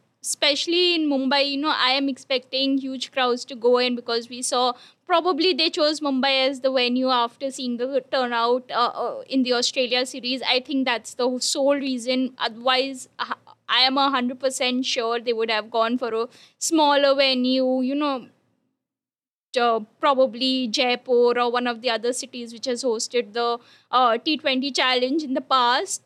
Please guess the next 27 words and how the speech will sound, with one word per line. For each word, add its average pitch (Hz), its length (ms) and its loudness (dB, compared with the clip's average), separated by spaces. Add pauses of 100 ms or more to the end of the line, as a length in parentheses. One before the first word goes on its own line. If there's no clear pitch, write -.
They 294 160 2
wouldn't 311 260 -2
have 269 140 -2
gone 254 320 2
f-, - 100 -20
uh, 214 380 2
for 254 220 0
Mumbai. 233 520 0
I 285 140 2
am 302 140 6
very 269 280 0
certain 254 400 -4
about 220 300 0
it. 247 160 -2
But 269 240 -2
probably 269 380 0
they 285 180 2
saw 262 300 0
the 269 100 2
huge 269 460 -8
turnout, 247 600 2 (460)
uh, 254 220 4
during 269 340 2
the 277 80 2
Australia 269 460 0
series 247 560 -8
and 240 440 -2